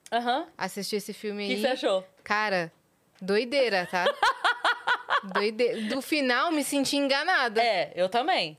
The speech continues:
Speaker 2: Me senti muito
Speaker 1: Mas foi o que eu
Speaker 2: enganada.
Speaker 1: falei, curte, curte o filme, porque o final não
Speaker 2: Exato.
Speaker 1: caga pra ele.
Speaker 2: Aí assisti um outro que é, como que é? As Linhas Tortas de Deus.
Speaker 1: Bom?
Speaker 2: É bom, mas
Speaker 1: Vou
Speaker 2: também
Speaker 1: anotar
Speaker 2: me
Speaker 1: também.
Speaker 2: senti enganada.
Speaker 1: Sério?
Speaker 2: Sério, muito enganada.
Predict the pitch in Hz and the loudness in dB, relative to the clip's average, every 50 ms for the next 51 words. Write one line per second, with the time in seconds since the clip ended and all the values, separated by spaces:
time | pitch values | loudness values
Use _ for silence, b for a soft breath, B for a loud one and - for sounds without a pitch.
0 | _ _ 220 220 208 - 233 220 214 - 233 226 220 220 208 208 226 247 254 262 | _ _ -4 -4 -4 -2 -4 -4 -2 -2 -2 0 0 -2 0 0 0 2 2 2
1 | 262 233 208 - - - - 254 254 277 294 - - 349 370 349 - - 269 277 | 4 2 2 2 0 -2 0 0 0 0 0 -2 -4 -6 -6 -6 -4 -2 -2 -2
2 | 330 320 - 339 320 277 247 233 254 247 - 269 240 254 262 311 302 - - 302 | -2 -2 0 0 2 2 2 -2 -4 -4 -6 -6 -6 -4 -4 -6 -10 -8 -6 -6
3 | 294 285 - 294 262 240 233 254 277 294 302 339 330 320 339 339 262 214 214 214 | -6 -4 -6 -6 -4 -2 -2 -2 -2 -4 -6 -8 -10 -10 -10 -8 -4 -4 -4 -2
4 | 196 208 190 185 185 220 247 254 269 285 302 349 359 220 175 165 151 156 165 196 | 0 0 0 0 0 0 0 0 0 -2 -2 -2 -4 -4 -4 -6 -10 -6 -2 0
5 | 220 233 226 - 269 - - - 262 254 233 220 208 208 240 277 277 262 - 220 | 0 0 0 -2 -4 -4 -2 0 0 0 0 0 0 2 2 2 0 -2 -6 -14
6 | 214 - - 226 214 214 220 220 220 214 208 196 190 - 254 247 240 214 - - | -14 -4 -2 -2 0 0 0 0 0 0 0 -2 -2 -6 -8 -8 -8 -10 -8 -6
7 | 226 233 254 254 B B B B B - 202 196 185 196 208 240 277 285 247 220 | -6 -6 -6 -8 B B B B B -4 -4 -4 -2 -4 -6 -4 -4 -4 -4 -6
8 | - - 247 226 226 233 233 254 233 208 233 233 185 180 180 175 170 160 - - | -4 -2 0 0 0 0 -2 -4 -4 -2 -2 -4 -2 -2 -2 -2 -4 -6 -8 -14
9 | - - - _ _ - 156 170 214 254 294 _ _ _ _ _ _ _ _ - | -16 -16 -18 _ _ -6 -4 -4 -4 -4 -6 _ _ _ _ _ _ _ _ -4
10 | 190 180 175 190 175 170 165 160 _ _ _ _ _ 180 180 180 175 180 196 196 | -2 0 0 -2 -2 -2 -4 -8 _ _ _ _ _ -4 -2 0 0 0 2 2
11 | 196 202 233 262 269 269 - 285 285 269 - 302 302 302 294 311 320 320 320 311 | 2 2 2 2 0 0 0 0 0 2 2 2 2 2 2 2 2 2 2 2
12 | 294 262 226 202 202 - - - _ - - 285 311 359 403 403 339 - 269 269 | 2 2 0 0 -2 -4 -4 -10 _ -2 0 2 2 2 2 2 2 0 0 0
13 | 247 233 220 220 214 220 226 254 269 - 277 262 254 247 233 220 208 196 190 185 | 0 2 2 2 2 2 2 0 0 0 -2 0 0 2 2 2 0 0 -2 -4